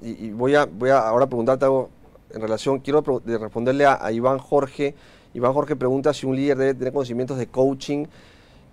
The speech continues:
Creería que un líder, y, y puedes compartir tu idea también, no necesariamente tiene que ser coach, sin embargo, creo que los líderes, y por lo menos yo como coach lo veo,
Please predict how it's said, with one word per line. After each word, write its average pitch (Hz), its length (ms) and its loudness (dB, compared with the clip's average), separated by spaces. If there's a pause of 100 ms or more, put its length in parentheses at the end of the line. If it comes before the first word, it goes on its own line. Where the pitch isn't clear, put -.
(320)
Creería 135 460 4
que 139 160 0
un 143 220 -2
líder, 160 500 0
y, 95 240 -10
y 95 60 -6
puedes 110 200 -2
compartir 107 240 -2
tu 120 80 0
idea 120 120 4
también, 127 400 -2 (300)
no 131 160 -2
necesariamente 156 760 0
tiene 135 260 -6
que 127 80 -10
ser 135 200 -6
coach, 151 420 -2 (100)
sin - 180 -12
embargo, 127 420 -2 (100)
creo 139 280 -2
que 127 180 -8
los 107 280 -8
líderes, 135 640 -2 (140)
y 104 80 -16
por 107 140 -8
lo 110 60 -2
menos 120 140 -2
yo - 40 -2
como 117 240 -4
coach 131 280 -2
lo 117 140 0
veo, 131 340 2